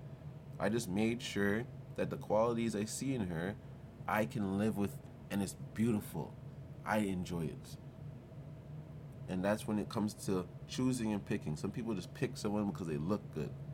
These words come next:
or because they have a lot of money or whatever, but that doesn't equal to happiness. So you have to be very, very, very aware of that. She was FaceTiming a guy, talking about going to the strip club.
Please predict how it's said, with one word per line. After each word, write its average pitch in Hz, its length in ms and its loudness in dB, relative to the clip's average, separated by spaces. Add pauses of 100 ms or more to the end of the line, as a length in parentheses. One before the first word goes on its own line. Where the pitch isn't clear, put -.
(300)
or 76 60 -2
because 85 240 0
they 90 60 2
have 95 160 0
a 85 40 0
lot 95 220 4
of 95 60 2
money 98 300 4
or 85 40 0
whatever, 90 340 2
but 82 160 0
that 82 140 2
doesn't 92 320 -2 (260)
equal 101 260 0
to 80 120 -4
happiness. 73 720 -2 (1700)
So - 120 -10
you 76 60 -2
have 82 100 -4
to - 60 -4
be 85 160 2
very, 120 500 2
very, 107 340 2
very 80 440 -2 (1300)
aware 85 240 2
of 71 100 -2
that. 71 180 -2 (1700)
She - 140 0
was 98 120 6
FaceTiming 120 760 6
a - 20 2
guy, 90 420 4 (800)
talking 107 360 4
about 90 240 4
going 95 180 6
to - 140 -4
the 87 100 2
strip - 360 -2
club. 71 260 -2